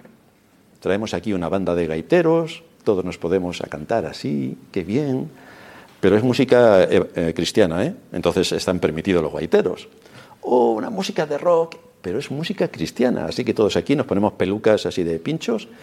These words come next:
y estamos saltando, brincando y haciendo todo tipo de cosas. Con este tipo de actividades de entretenimiento, la Iglesia, que no es Iglesia, estará contenta.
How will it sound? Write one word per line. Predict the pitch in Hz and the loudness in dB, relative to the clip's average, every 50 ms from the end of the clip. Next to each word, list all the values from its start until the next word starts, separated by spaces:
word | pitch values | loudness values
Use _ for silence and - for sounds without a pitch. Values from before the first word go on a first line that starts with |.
| - - - - | -20 -20 -16 -12
y | 104 | -12
estamos | 107 - 110 113 120 - | -8 -6 -6 -6 -6 -8
saltando, | - 110 110 - 127 147 147 147 | -10 -10 -8 -6 -8 -6 -6 -8
brincando | 127 120 110 98 98 - 147 160 175 165 | -6 -6 -6 -6 -6 -8 -8 -6 -6 -6
y | 123 | -6
haciendo | 104 - - 165 165 151 | -6 -6 -4 -2 -2 -2
todo | - - 185 160 - | -2 -2 -4 -4 -4
tipo | - 95 - 131 | -6 -6 -4 -4
de | 123 101 | -4 -2
cosas. | - 214 208 - - 90 78 - - - - - - - - - - - - - - - - - - - - - | 0 -2 -2 -2 -2 -6 -8 -10 -16 -20 -20 -20 -20 -20 -20 -20 -20 -20 -20 -20 -20 -20 -20 -18 -16 -12 -4 2
Con | - 98 113 | 4 6 6
este | 190 190 - 196 175 | 6 4 4 2 2
tipo | - 190 180 - 160 | 2 2 4 4 4
de | 147 147 139 | 6 6 6
actividades | 127 120 - - - 110 107 107 175 196 180 143 151 165 160 | 6 4 2 -2 0 2 4 4 4 4 6 4 2 2 4
de | - 127 | 2 2
entretenimiento, | 113 107 107 92 - 92 85 87 92 117 180 202 180 - - 143 190 247 - - - - _ _ _ _ _ _ _ _ _ _ _ _ _ _ _ _ _ _ _ _ _ _ _ _ _ _ _ _ _ - | 2 4 2 0 0 0 -2 0 0 0 0 0 0 0 0 -2 -2 -2 -4 -12 -20 -20 _ _ _ _ _ _ _ _ _ _ _ _ _ _ _ _ _ _ _ _ _ _ _ _ _ _ _ _ _ 2
la | - 196 | 2 4
Iglesia, | 196 175 185 196 - - 233 240 339 - - - - _ _ _ _ _ _ _ _ _ - _ - | 4 6 4 4 4 2 0 0 0 -4 -14 -20 -20 _ _ _ _ _ _ _ _ _ -20 _ 2
que | - 92 | 2 4
no | 92 | 4
es | 104 - | 4 2
Iglesia, | - 160 202 202 - 208 208 262 - - - - - | 2 2 2 2 2 2 0 0 -2 -12 -12 -4 -2
estará | 165 - 226 220 196 | 2 4 4 4 4
contenta. | - 98 92 90 85 85 - 165 208 | 2 0 0 -2 -4 -2 -2 -2 -4